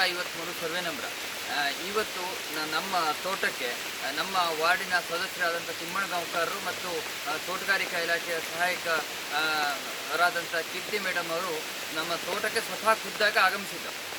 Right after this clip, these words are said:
ಅಂದ್ರೆ ನಂದು ಒಂದು ಎಕರೆ ಮೂವತ್ತೇಳು ಗುಂಟೆ ತೋಟ, ಅದರಲ್ಲಿ, ಆ, ಸಂಪೂರ್ಣ ತೊ-, ಕೊಳೆನೂ ಬೈದು, ಆ ನಂತರದಲ್ಲಿ ತೊ-, ಮಂಗನ ಕಾಟನೂ ಹೆಚ್ಚಿತ್ತು.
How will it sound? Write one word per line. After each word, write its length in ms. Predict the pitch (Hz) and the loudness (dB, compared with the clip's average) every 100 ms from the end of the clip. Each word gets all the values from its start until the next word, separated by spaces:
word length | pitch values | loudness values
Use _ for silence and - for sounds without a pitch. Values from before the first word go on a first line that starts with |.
| - 196 | -2 -2
ಅಂದ್ರೆ 160 | 226 | 2
ನಂದು 200 | 196 220 | 0 2
ಒಂದು 240 | 202 226 226 | -2 2 2
ಎಕರೆ 200 | 226 220 | 2 0
ಮೂವತ್ತೇಳು 500 | 185 220 - 214 208 | 0 -2 2 2 2
ಗುಂಟೆ 260 | 190 226 | 2 0
ತೋಟ, 280 | 214 202 190 233 - - - 170 | 4 2 4 0 -2 -6 -2 2
ಅದರಲ್ಲಿ, 380 | 214 247 220 214 | 4 6 4 2
ಆ, 520 | - 160 160 151 143 135 131 - - - | 0 -4 -2 -2 -4 -4 -6 -6 -6 -2
ಸಂಪೂರ್ಣ 480 | 175 226 254 277 269 | -2 -2 2 4 4
ತೊ-, 380 | 208 180 165 - | 4 -2 -2 2
ಕೊಳೆನೂ 340 | 180 233 262 | 6 8 6
ಬೈದು, 600 | 233 208 139 156 - - | 2 0 0 -4 -6 2
ಆ 140 | 170 240 | 6 6
ನಂತರದಲ್ಲಿ 520 | 247 226 226 226 247 | 6 -2 -2 -2 -4
ತೊ-, 720 | 220 185 165 160 147 - 131 | -2 -2 -2 -4 -6 -6 -2
ಮಂಗನ 320 | 160 220 262 262 | -2 2 2 6
ಕಾಟನೂ 420 | 233 214 220 240 254 - - | 6 6 2 -2 -4 -4 0
ಹೆಚ್ಚಿತ್ತು. 560 | 220 - 208 - - | 0 0 -4 -6 -6